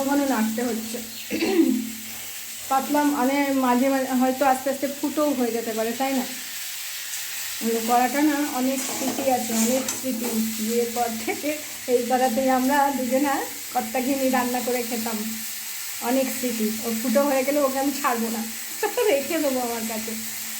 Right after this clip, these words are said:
একটা ভালোবাসা আবেগ, তাই না? আর এখন যেমন অনেক বাসন, অনেক কড়াই, একটা সবার আশীর্বাদ, একটা সব কিছু রেডি করে নিয়েছি, তখন ওই কড়াইটাই ছিল আমার কাছে বহু মূল্যবান একটা জিনিস,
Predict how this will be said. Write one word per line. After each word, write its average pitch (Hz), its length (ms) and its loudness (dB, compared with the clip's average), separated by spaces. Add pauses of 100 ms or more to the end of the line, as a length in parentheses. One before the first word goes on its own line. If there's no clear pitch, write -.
(120)
একটা 220 240 -2
ভালোবাসা 240 600 0
আবেগ, 220 360 4
তাই 240 180 -2
না? 226 120 -2 (760)
আর 220 200 0 (1500)
এখন 226 240 0
যেমন 262 280 0
অনেক 277 280 0 (100)
বাসন, 269 440 0
অনেক 262 240 0 (100)
কড়াই, 262 360 0
একটা 254 280 -2 (600)
সবার 247 300 2
আশীর্বাদ, 233 400 -2
একটা 233 240 0 (640)
সব 285 220 -2
কিছু 311 220 2
রেডি 277 220 2
করে 269 180 4
নিয়েছি, 262 340 2
তখন 269 260 0
ওই 277 180 4
কড়াইটাই 262 400 4
ছিল 294 180 0
আমার 277 260 2
কাছে 262 260 -2 (840)
বহু 277 220 4
মূল্যবান 254 500 4
একটা 220 240 0 (420)
জিনিস, 233 300 2